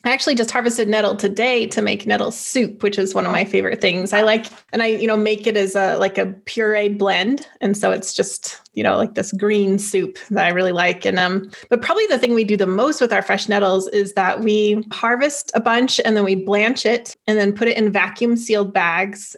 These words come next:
and freeze it over the winter. 'Cause I, I think we have very similar climates, Rosemary. So for here, the snow, you know, lasts through March. So I love those frozen nettles, uh, make them into whatever, like you said, just any way you would spinach in, like,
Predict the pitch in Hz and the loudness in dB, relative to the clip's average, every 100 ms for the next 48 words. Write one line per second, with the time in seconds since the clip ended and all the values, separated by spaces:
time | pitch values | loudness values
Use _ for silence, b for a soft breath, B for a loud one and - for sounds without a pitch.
0 | - 190 190 185 262 285 240 180 - 208 | -6 -4 -4 -6 0 0 2 0 0 -2
1 | 202 196 202 247 233 180 180 190 B 233 | 0 -2 0 0 0 0 0 -4 B -2
2 | 208 208 226 226 240 247 220 180 185 190 | 0 2 2 2 0 2 2 0 0 0
3 | 190 196 180 175 - 190 202 - - 190 | 0 -2 -2 -4 -2 0 0 -2 -2 -2
4 | 190 185 196 196 196 208 196 190 226 240 | 0 0 0 0 -2 0 0 0 0 2
5 | 208 185 190 - - 196 - 202 196 185 | 2 2 -2 -8 -6 -4 0 2 2 0
6 | 180 190 202 180 196 175 185 - - 202 | -2 -4 -4 -4 -2 0 0 -2 -4 -2
7 | 185 190 202 160 - - b - 208 185 | 0 2 2 0 -4 -12 b -4 0 2
8 | 196 196 208 240 214 226 190 190 - - | 2 2 2 2 -2 -2 -2 -2 -6 0
9 | 196 202 208 190 180 185 254 277 - B | 2 2 0 0 0 0 0 -2 -10 B
10 | B 196 190 190 208 208 226 214 208 220 | B 0 0 0 0 2 2 2 2 2
11 | 240 196 196 196 202 208 202 202 214 208 | 2 2 0 0 -2 -2 0 -2 -2 -8
12 | 202 202 214 214 214 208 208 226 208 202 | -4 0 0 2 0 -2 -2 0 0 -2
13 | 214 196 175 - | -4 -4 -6 -12